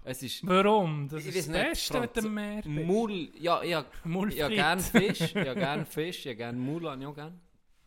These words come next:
Speaker 1: Ähm, Muscheln, Mull.
Speaker 2: Ja.
Speaker 1: Aber irgendwann ist, willst du ja auch mal etwas anderes
Speaker 2: Mhm.
Speaker 1: essen. Und ich habe dort, ich weiss noch, ich, ich liebe Pizza.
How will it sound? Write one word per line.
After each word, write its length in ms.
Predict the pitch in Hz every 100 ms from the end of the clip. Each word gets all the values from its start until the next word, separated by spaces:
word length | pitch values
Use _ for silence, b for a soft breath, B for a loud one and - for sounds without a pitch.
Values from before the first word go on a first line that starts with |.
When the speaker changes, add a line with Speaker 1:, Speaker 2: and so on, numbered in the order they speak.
| _ _ _ _ _ _
Speaker 1:
Ähm, 720 | 104 101 101 101 95 95 98 -
Muscheln, 480 | 113 117 123 - 139 -
Mull. 160 | 110 147
Speaker 2:
Ja. 140 | 139 b b b b b b b b b - _
Speaker 1:
Aber 200 | 107 107
irgendwann 400 | 131 135 127 143
ist, 180 | 135 -
willst 160 | 120 107
du 40 |
ja 60 | 131
auch 60 |
mal 160 | 143 139
etwas 240 | 135 -
anderes 280 | 123 123 135
Speaker 2:
Mhm. 100 | 151
Speaker 1:
essen. 220 | 147 143
Und 60 | 143
ich 60 | 131
habe 240 | 120 123
dort, 340 | 135 - - - _
ich 140 | 123 117
weiss 220 | 123 127
noch, 140 | 131 -
ich, 280 | 120 123 -
ich 100 | 123
liebe 340 | 117 127 110
Pizza. 440 | - - - -